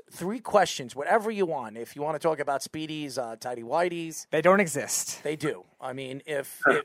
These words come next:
Speaker 1: if you wanna talk about that, anything you ask us, we will answer fairly, and it's all, it's all open for you, man. Are you ready?
Speaker 3: Yes, sir.
Speaker 1: All right. First question.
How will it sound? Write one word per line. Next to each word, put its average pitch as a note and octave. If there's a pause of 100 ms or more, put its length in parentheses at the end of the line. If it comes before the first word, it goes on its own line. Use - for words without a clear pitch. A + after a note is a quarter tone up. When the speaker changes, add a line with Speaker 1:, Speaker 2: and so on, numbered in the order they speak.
Speaker 1:
if D#3
you D#3+
wanna D#3+
talk D#3+
about C#3
that, G#3
anything C4
you A#3+
ask F3+
us, E3
we E3
will C#3+
answer E3 (320)
fairly, D#3+
and A#2+ (160)
it's C3+
all, E3+ (360)
it's D#3+
all F#3+
open D#3+
for A2
you, F#2+
man. G2
Are C#3
you E3
ready? F3+ (760)
Speaker 3:
Yes, A#2
sir. C#3
Speaker 1:
All G#3
right. F#3 (180)
First A#3+
question. F#3